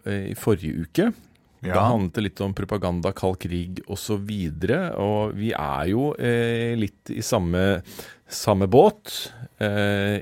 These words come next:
Speaker 1: i, i dag. For i dag skal det jo handle om en annen krig.
Speaker 2: Ja.
Speaker 1: Og nå skal det handle om, ehm, <clears throat> en, for de av dere som ikke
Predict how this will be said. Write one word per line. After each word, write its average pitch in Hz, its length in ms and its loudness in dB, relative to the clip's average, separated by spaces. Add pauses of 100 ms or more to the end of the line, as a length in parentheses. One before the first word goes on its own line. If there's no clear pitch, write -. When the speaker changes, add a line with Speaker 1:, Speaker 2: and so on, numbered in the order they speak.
Speaker 1:
i, 101 260 -6
i 107 140 2
dag. 135 320 6 (340)
For 120 60 -8
i 123 60 -2
dag 107 240 4
skal - 160 -4
det 92 80 -2
jo 104 40 0
handle 90 300 0
om 90 320 2
en 110 120 -2
annen 80 360 0
krig. 175 400 -2 (320)
Speaker 2:
Ja. 117 380 -4 (800)
Speaker 1:
Og 107 80 -2
nå 104 80 0
skal 131 140 -2
det 123 60 0
handle 101 220 4
om, 117 360 2 (1400)
ehm, 120 800 6 (420)
<clears throat> 110 480 2
en, 123 300 2
for 131 160 0
de 160 120 8
av 131 120 8
dere 143 120 6
som 180 120 -4
ikke 120 300 2